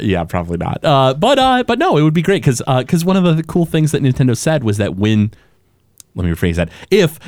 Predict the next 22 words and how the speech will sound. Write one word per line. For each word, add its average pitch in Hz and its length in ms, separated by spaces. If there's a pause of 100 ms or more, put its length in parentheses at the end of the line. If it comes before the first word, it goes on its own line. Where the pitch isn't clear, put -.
they 147 120
release 139 420
a, 123 220
uh, 117 80
online 120 640
service 131 380
for 107 260
us 101 300
and, 104 360
uh, 98 200
they're, 101 180
they'll 104 220
have, 98 280
like, 92 280
uh, 85 400
uh, 78 300 (340)
like, 92 200
online 107 440
multiplayer 98 520
for 156 380
old 95 220
games. 76 440